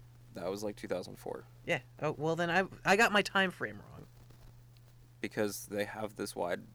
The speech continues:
Speaker 1: a range of characters, so they might as well use them.
Speaker 2: But they won't bring back Big the Cat.
Speaker 1: Why would they bring back Big the Cat?
Speaker 2: Why won't they bring back Big the Cat?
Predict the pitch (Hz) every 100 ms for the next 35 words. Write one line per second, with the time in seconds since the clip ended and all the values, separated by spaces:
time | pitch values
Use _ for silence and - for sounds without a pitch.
0 | - 95 82 87 - - - 92 95 -
1 | - - - - - 65 - - - -
2 | - - - - - - - - 110 -
3 | - - - - - - - 147 147 143
4 | 139 147 170 147 151 147 135 131 - 123
5 | 120 131 117 - 64 - - - - -
6 | - 110 101 95 - - - - - -
7 | - - - - - - - 123 131 131
8 | 131 131 131 131 139 151 - - - -
9 | - - - - - 131 120 107 87 -
10 | 80 - - 71